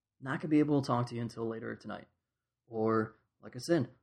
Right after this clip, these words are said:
"Hey, uh, going out for a bachelor weekend. Uh, we're headed out to the islands. It's gonna get a little rowdy. It's gonna get crazy.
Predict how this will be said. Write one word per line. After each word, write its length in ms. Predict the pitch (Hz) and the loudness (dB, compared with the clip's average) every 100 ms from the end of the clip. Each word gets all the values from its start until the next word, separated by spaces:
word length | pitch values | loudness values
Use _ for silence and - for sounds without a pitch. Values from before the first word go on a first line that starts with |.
| - | 0
"Hey, 280 | 214 175 - | 4 4 4
uh, 300 | 117 104 104 | -2 2 0
going 260 | 110 143 135 | 0 2 4
out 140 | 147 | 4
for 80 | 131 | 2
a 40 | |
bachelor 320 | 110 123 160 139 | 2 0 0 4
weekend. 400 | 156 220 220 247 _ _ _ _ | 4 6 2 0 _ _ _ _
Uh, 100 | - | -12
we're 160 | 104 139 | 2 6
headed 220 | 147 127 | 6 4
out 180 | 139 135 | 2 2
to 60 | 123 | 2
the 140 | 117 | 4
islands. 420 | 139 190 220 - - | 4 4 2 0 -6
It's 120 | 127 | -10
gonna 160 | 120 | -8
get 140 | 113 117 | -4 0
a 40 | |
little 260 | 110 110 101 | 4 4 4
rowdy. 400 | 127 180 208 - | 4 4 4 2
It's 120 | - | -2
gonna 140 | 113 | -6
get 140 | 113 107 | -6 -2
crazy. 480 | - 170 196 196 | 4 6 6 0